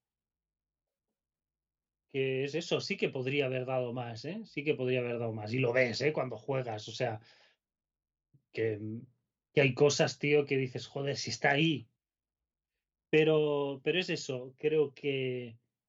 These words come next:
entiendo por qué no va más allá, o seguramente, pero creo que lo que tiene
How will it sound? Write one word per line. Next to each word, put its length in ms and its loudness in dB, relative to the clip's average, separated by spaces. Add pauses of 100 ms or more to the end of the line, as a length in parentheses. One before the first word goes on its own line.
(140)
entiendo 460 2
por 220 -4
qué 220 2
no 280 -2
va 140 0
más 180 -2
allá, 380 0 (640)
o 140 -16 (300)
seguramente, 760 -4 (1700)
pero 240 6
creo 240 6
que 140 2
lo 240 2
que 180 -2
tiene 600 -2